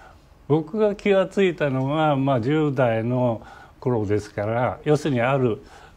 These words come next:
あ、少年が自殺した時、新聞が大きく、「なぜあの明るい子が」って出たわけですね。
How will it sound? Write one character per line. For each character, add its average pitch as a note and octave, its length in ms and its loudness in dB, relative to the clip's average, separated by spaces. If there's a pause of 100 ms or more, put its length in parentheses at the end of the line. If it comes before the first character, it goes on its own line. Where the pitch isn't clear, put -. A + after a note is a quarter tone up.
(100)
あ、 - 380 -12
少 A#2+ 220 -4
年 A2 160 -4
が A2 80 0
自 A2 160 -2
殺 - 280 -4
し - 60 -16
た A#2 100 0
時、 G2+ 400 -6 (300)
新 - 220 0
聞 B2 240 2
が B2+ 120 2
大 C#3+ 220 2
き - 160 -8
く、 A#2 220 0 (520)
「な D3+ 220 4
ぜ D3+ 240 -4
あ - 120 -2
の B2+ 180 -2 (360)
明 E3+ 60 4
る F3 140 6
い D#3+ 120 6
子 B2+ 200 -4
が」 G2+ 100 -8
っ - 40 -16 (140)
て G2+ 120 -2
出 G#2 160 -2
た G2+ 140 -14
わ G#2 60 -16
け - 100 -20
で - 120 -18
す - 160 -6
ね。 D3+ 140 -4